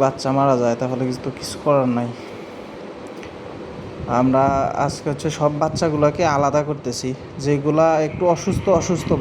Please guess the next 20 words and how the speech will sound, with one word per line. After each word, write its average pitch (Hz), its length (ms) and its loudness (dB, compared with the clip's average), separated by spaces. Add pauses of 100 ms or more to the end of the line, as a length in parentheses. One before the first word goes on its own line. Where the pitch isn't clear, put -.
ভাব 131 180 4 (120)
আছে, - 180 -6 (240)
এই 139 100 -2
যেগুলা 143 360 4 (100)
একটু - 160 -4 (100)
অসুস্থ 139 300 -6 (160)
অসুস্থ - 260 -4 (160)
ভাব 131 140 4 (100)
আছে, - 160 -4 (840)
এগুলাকে 156 420 6
আলাদা 143 320 4
করতেছি। 131 380 -6
কিন্তু 151 140 -2 (100)
কালকে 190 340 2
থেকে 175 140 2 (100)
আজকে - 200 -4 (100)
একটু 165 140 -2 (120)
ভালো 139 180 4 (100)
হয়েছে, 131 300 2 (960)
খাবারটা 156 380 2